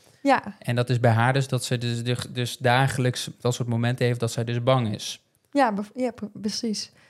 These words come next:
Speaker 2: Ja, en ik probeer ook even te begrijpen, hè, want ze heeft dus E M D R gehad in, eh, bij een homeopaat.
Speaker 1: Ja, ik, ik, ik hoorde het in de vlog inderdaad. <laughs>
Speaker 2: Ja, we hebben de vlog gekeken van Monica.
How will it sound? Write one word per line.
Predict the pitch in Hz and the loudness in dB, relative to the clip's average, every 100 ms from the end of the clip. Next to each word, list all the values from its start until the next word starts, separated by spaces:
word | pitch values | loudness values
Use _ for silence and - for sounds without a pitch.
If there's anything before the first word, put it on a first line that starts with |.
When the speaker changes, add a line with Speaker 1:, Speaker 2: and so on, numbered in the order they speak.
| _ | _
Speaker 2:
Ja, | 131 165 120 - | 2 4 4 2
en | |
ik | 139 | 0
probeer | 156 165 | 2 2
ook | 190 196 | 2 2
even | 180 | -2
te | - | -2
begrijpen, | 143 170 180 190 | -2 0 0 0
hè, | 160 | 0
want | 165 | 0
ze | - | 0
heeft | 143 151 | 0 0
dus | 139 | 0
E | - 131 | 0 0
M | |
D | 120 | 2
R | 123 180 | 2 2
gehad | - 151 208 - - | 0 0 -2 -6 -6
in, | 127 123 123 | -2 -2 -4
eh, | 127 117 117 | -4 -4 0
bij | 120 120 - | 0 0 -4
een | 113 113 113 - - | -4 -4 -6 -10 -4
homeopaat. | 127 127 120 110 104 135 160 311 - - _ _ | -2 0 0 -2 2 2 2 -2 -12 -18 _ _
Speaker 1:
Ja, | - 254 208 165 - | 2 4 2 -4 -2
ik, | 226 - - - | -4 -4 -14 -10
ik, | - 214 | -6 -6
ik | - 214 | -6 -2
hoorde | 240 247 262 | 4 6 6
het | 247 | 2
in | 226 | 2
de | 233 | 2
vlog | 226 202 - | 2 0 2
inderdaad. | 190 180 180 - - | 2 4 2 0 -2
<laughs> | 247 - - | -4 -6 -4
Speaker 2:
Ja, | 143 165 156 | 6 8 10
we | |
hebben | 143 151 160 151 - 123 | 10 10 8 6 0 -2
de | 135 | 2
vlog | 127 160 175 | 4 4 4
gekeken | - 190 190 170 | 4 4 4 4
van | 175 | 4
Monica. | 175 185 190 185 269 359 | 6 6 6 6 4 2